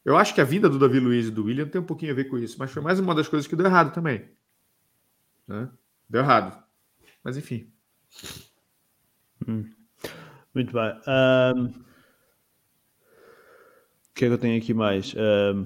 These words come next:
Speaker 2: deste jogo nada. Ah, Manel, acreditas no milagre da última jornada? Isto, isto porque o título do podcast é, é preciso um milagre. Tu acreditas no milagre?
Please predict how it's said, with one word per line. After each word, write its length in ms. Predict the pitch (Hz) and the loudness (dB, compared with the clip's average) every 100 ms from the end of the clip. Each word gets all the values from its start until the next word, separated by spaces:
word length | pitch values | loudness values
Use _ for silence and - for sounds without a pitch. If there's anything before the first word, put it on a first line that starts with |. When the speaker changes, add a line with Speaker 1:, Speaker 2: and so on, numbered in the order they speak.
| - | -10
Speaker 2:
deste 300 | - 113 110 | -10 -6 -4
jogo 180 | 101 95 | -2 -4
nada. 320 | 87 85 85 - _ - | -6 -10 -14 -18 _ -6
Ah, 500 | 90 87 87 85 87 - _ _ _ _ _ _ _ _ _ _ - - - 120 | -4 -2 -2 -4 -8 -14 _ _ _ _ _ _ _ _ _ _ -20 -20 -10 -4
Manel, 340 | 117 107 98 - 113 - - _ _ _ - - - - - - - _ _ _ - | 0 0 -2 -8 -16 -16 -20 _ _ _ -20 -20 -20 -20 -20 -20 -20 _ _ _ 0
acreditas 720 | 143 147 147 143 147 131 123 | 6 10 10 10 8 6 6
no 140 | 139 | 4
milagre 580 | 139 139 123 120 117 113 - - _ | 6 8 8 8 6 0 -12 -18 _
da 140 | 117 120 | 2 2
última 340 | 113 113 110 | 4 2 2
jornada? 540 | 110 113 104 95 120 139 - _ _ _ - | 0 0 0 0 -4 -8 -16 _ _ _ 2
Isto, 420 | 139 - 135 135 | 2 2 -4 -4
isto 200 | 156 - | -6 -4
porque 260 | - 143 156 | -4 0 2
o 220 | 143 131 | 2 2
título 320 | 131 131 123 | 0 2 2
do 80 | 120 | 2
podcast 500 | 120 117 123 123 131 | 0 0 -2 -4 -4
é, 160 | - 123 | -4 -6
é 40 | |
preciso 340 | - 135 127 | -4 -4 0
um 60 | 131 | 2
milagre. 580 | 127 107 95 95 - - | 2 2 0 -4 -6 -4
Tu 120 | 123 | -2
acreditas 560 | 117 123 120 123 123 110 | 2 4 4 4 2 6
no 100 | 123 | 6
milagre? 600 | 123 113 107 117 135 | 6 4 4 0 -4